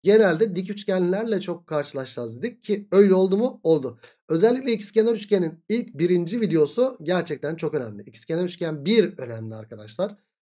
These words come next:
Tabii ikideki özellikleri de bilseniz iyi olur.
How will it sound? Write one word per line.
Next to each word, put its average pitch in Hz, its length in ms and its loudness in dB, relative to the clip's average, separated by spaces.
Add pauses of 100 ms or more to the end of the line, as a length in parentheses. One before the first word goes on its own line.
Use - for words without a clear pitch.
Tabii 233 200 2
ikideki 233 360 2
özellikleri 220 480 4
de 196 200 2
bilseniz 208 560 -2
iyi 208 140 4
olur. 196 360 6